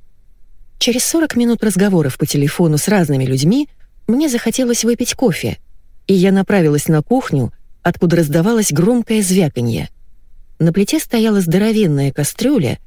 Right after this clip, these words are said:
прикрытая крышкой. В мойку била струя воды, дверца холодильника оказалась открытой. Макс рылся на полках. «Неужели ты решил заняться готовкой?» — изумилась я. «Уже познакомились?» —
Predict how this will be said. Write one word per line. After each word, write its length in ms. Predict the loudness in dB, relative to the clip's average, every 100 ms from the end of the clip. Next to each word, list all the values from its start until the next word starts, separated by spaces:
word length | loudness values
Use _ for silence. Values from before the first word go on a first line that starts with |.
| -20 -4
прикрытая 480 | -2 0 0 2 0
крышкой. 560 | 2 0 0 -4 -8 -10 -20 -20 -18 -2
В 140 | 2
мойку 360 | 4 2 0 0
била 240 | 2 0
струя 420 | -2 0 0 2 0
воды, 400 | 0 0 -2 -4 -20 -20 -20 -20 -2
дверца 380 | 0 0 -2 -2
холодильника 640 | 2 2 2 0 0 0
оказалась 460 | 0 0 2 0 -4
открытой. 640 | -4 -2 -2 -2 -8 -8 -20 -20 -20 -18 -2
Макс 400 | 2 2 0 0
рылся 320 | 2 2 2
на 120 | 2
полках. 600 | 2 0 0 -4 -10 -12 -20 -20 -20 -20 -18 -2
«Неужели 400 | 0 2 0 0
ты 140 | 0
решил 320 | 0 0 0 0
заняться 480 | 2 2 2 0
готовкой?» — 640 | -2 0 -2 -2 -8 -8 -10 -20 -20 -20 -6
изумилась 540 | 0 2 2 2 0
я. 220 | -2 -4 -6 -16 -20 _ -20 -20 -4
«Уже 260 | 0 2 2
познакомились?» — 840 | 2 2 2 2 2 0 -2